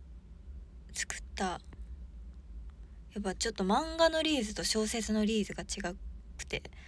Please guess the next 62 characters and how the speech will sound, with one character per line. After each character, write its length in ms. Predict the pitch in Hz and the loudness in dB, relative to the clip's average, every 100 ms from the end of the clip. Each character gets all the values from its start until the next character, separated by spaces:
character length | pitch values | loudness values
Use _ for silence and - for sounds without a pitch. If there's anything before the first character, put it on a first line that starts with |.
| - - | -14 -6
舞 80 | 254 | 2
台 160 | 269 | 4
は 80 | 208 | 6
小 200 | 185 226 | 4 2
説 280 | 233 247 214 | 2 0 0
寄 60 | 240 | 0
り 120 | 233 | 2
だ 80 | 233 | 2
っ 40 | |
た 140 | 208 196 | 0 -4
か 140 | - | -2
ら、 280 | 185 185 202 - - - - - - - - - - - | 0 0 -2 -8 -10 -12 -14 -14 -16 -14 -16 -14 -14 -8
自 180 | 208 202 | -2 -2
分 280 | 240 254 262 | 0 2 4
の 120 | 262 | 6
思 180 | 254 262 | 6 6
い 40 | |
描 240 | 254 254 254 | 8 8 8
い 40 | |
て 100 | 202 | 6
る 120 | 170 | 4
リ 180 | 208 214 | 6 4
ー 20 | |
ズ 100 | 208 | 4
と 120 | - | 0
私 340 | 170 - 202 - | -2 0 2 4
は 100 | 202 | 4
全 200 | 202 233 | 4 4
然 180 | 254 247 | 2 2
違 120 | 240 233 | 2 4
う 60 | 214 | 2
か 100 | 185 | 0
も 80 | |
し 140 | 190 196 | -2 -2
れ 80 | 185 | 0
な 120 | 202 | 0
い 60 | |
と 120 | 202 196 | 0 -4
思 100 | 202 | -8
っ 40 | |
て。 360 | - - 175 - - - - - - - - - - - - - - - - - - - - - - - - - - - - - - - - - - - - - - - - - - - - | -6 -4 -4 -6 -10 -14 -12 -12 -14 -14 -14 -14 -14 -12 -12 -12 -10 -10 -10 -12 -12 -12 -12 -12 -12 -14 -14 -14 -14 -10 -12 -12 -12 -12 -10 -10 -12 -12 -12 -12 -12 -12 -12 -12 -12 -12 0
な 100 | 214 | 4
ん 60 | 196 | 4
か 120 | 196 | 2
が 140 | - | -4
っ 20 | |
か 180 | 196 233 | -2 2
り 80 | 220 | 4
さ 160 | 202 196 | 4 0
せ 80 | |
ち 120 | - 196 | 0 -2
ゃ 20 | |
っ 20 | |
た 180 | - 185 | 0 0
ら 80 | 180 | 0
ど 120 | 190 | 2
う 80 | 196 | 4
し 160 | - | 2
よ 100 | 175 | 0
う 80 | 196 - | -6 -10
と 80 | - | -8
か。 280 | - - | -6 -6